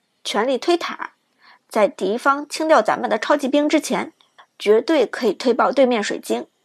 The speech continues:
苏哲笃定地说。大家听完苏哲的讲解，全都点了点头。在泉里补满状态之后，立即卷土重来，朝着对面冲去。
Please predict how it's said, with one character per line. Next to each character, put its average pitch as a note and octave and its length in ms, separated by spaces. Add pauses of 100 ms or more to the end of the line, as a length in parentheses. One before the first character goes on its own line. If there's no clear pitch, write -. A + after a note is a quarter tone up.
(960)
苏 D#4+ 320
哲 B3 360 (120)
笃 F3+ 220
定 D4 160
地 G#3+ 100
说。 G3+ 380 (1040)
大 C4 180
家 B3+ 240
听 D4+ 180
完 C4+ 120
苏 F4 220
哲 C4 140
的 C4+ 100
讲 A#3 280
解， - 260 (420)
全 C4 280
都 F4 160
点 A3 200
了 A3+ 80
点 A3+ 200
头。 F#3 400 (840)
在 D4+ 200
泉 B3 360
里 G#3 280
补 G#3 120
满 A#3+ 200
状 C4 140
态 A3 180
之 C#4 120
后， D4 340 (640)
立 E4+ 260
即 B3+ 280
卷 A3+ 280
土 - 160
重 G#3+ 240
来， G3+ 300 (220)
朝 A3 180
着 B3 100
对 C#4+ 160
面 B3 220
冲 D4+ 240
去。 - 320